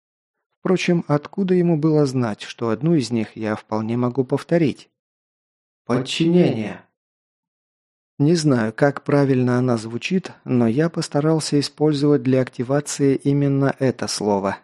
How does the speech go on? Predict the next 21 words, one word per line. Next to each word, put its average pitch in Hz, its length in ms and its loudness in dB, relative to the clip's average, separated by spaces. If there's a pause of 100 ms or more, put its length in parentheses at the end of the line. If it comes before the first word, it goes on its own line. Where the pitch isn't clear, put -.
(220)
а 101 80 -4
потом 156 340 -2
сложил 139 460 0
ладонь 131 440 0
в - 80 -16
тот 123 220 -4
жест, 156 420 -2
что - 260 -6
увидел 147 420 0
однажды 139 640 -2
у 147 100 0
Катана 131 520 -4
Блака, 127 480 0 (360)
а 120 100 -8
потом 123 340 -2
скорректировал 139 720 0
по 127 100 -6
совету 120 460 -6
старого 117 440 -6
Бена. 117 380 -4 (720)
Мгновение, 143 760 2